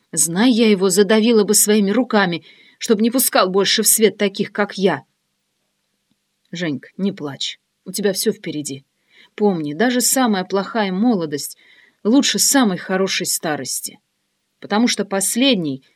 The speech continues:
все равно скоро уходить, а впереди ничего нет. Попытался Анатолий утешить девчонку, обнял за плечи.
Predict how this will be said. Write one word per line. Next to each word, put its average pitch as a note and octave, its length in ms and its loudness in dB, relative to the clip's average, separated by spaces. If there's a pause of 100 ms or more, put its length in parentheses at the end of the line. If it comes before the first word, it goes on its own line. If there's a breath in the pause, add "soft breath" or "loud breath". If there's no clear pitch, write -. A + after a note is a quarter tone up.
(280)
все A3 220 0
равно B3 260 4
скоро A3 380 0
уходить, E3 640 -6
а C#3+ 120 -14
впереди F3+ 460 -4
ничего E3+ 440 -4
нет. D3 420 -8 (560)
Попытался E3+ 560 -6
Анатолий D#3+ 380 -4
утешить D#3 380 -8
девчонку, G#3 640 -8 (320)
обнял G3 320 -4
за D3 200 -6
плечи. - 560 -10